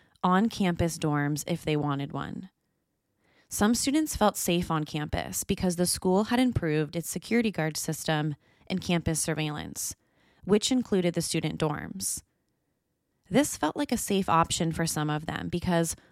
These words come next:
all the victims lived in an off-campus apartment building. There hadn't been any attacks inside the university's dorms.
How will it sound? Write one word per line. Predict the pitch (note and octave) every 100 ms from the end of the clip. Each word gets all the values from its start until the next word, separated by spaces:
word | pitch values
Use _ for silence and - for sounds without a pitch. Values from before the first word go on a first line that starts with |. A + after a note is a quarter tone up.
| -
all | F#3 G#3
the | C4
victims | G#3+ G#3+ - F3+ E3
lived | D#3 D3+ D3 -
in | E3+
an | D#3+ -
off-campus | D#3+ D#3+ - D3+ D3 D#3 -
apartment | - G#3 - D#3+ D#3
building. | D3+ - - G#3+ G3 _ _ _ - -
There | F3+
hadn't | F3 F3 F#3 F3
been | F#3
any | G3 E3+ D3+
attacks | - D#3 C#3+ D#3 -
inside | E3 D#3+ D#3
the | D3+
university's | D#3 D3+ D3 - D3+ C#3+
dorms. | D#3 D#3+ - - - - -